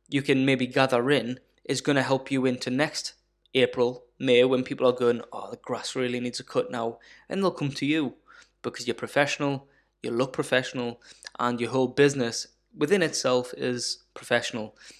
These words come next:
okay? And these sort of things just solidify exactly that. But anyway, it's mainly that sort of aim that I'm trying to get you to look down.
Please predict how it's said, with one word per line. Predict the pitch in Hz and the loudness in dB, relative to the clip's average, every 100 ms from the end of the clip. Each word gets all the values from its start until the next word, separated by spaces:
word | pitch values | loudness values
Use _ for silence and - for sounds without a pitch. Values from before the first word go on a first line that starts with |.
| _ - | _ -8
okay? | 120 127 127 | -2 6 6
And | 135 139 | 6 0
these | 139 143 | 0 0
sort | - - 123 | 0 0 0
of | - | -4
things | 117 117 | -6 -6
just | - 113 - - | -4 -4 -4 -6
solidify | - 127 127 - 113 113 110 _ _ - | 2 4 4 2 0 0 -4 _ _ -14
exactly | 120 123 123 - 127 | -8 -2 -2 -2 0
that. | 135 - - _ _ _ _ _ _ _ _ - | 2 0 -2 _ _ _ _ _ _ _ _ 0
But | 156 | 6
anyway, | 170 180 165 165 165 - - - - - | 8 8 8 8 6 -4 -18 -20 -18 2
it's | 151 - - - _ | 2 4 -2 -6 _
mainly | 160 160 175 185 180 | -4 2 4 6 4
that | 151 156 160 | 4 4 2
sort | - 151 113 | 0 2 2
of | 139 - | 0 0
aim | 147 143 139 | 2 2 2
that | 113 | -2
I'm | 127 | -2
trying | - 131 | -2 -2
to | |
get | 120 120 | -2 -6
you | 120 | -6
to | - 131 | -4 -2
look | 127 - | -2 0
down. | 117 107 | 0 0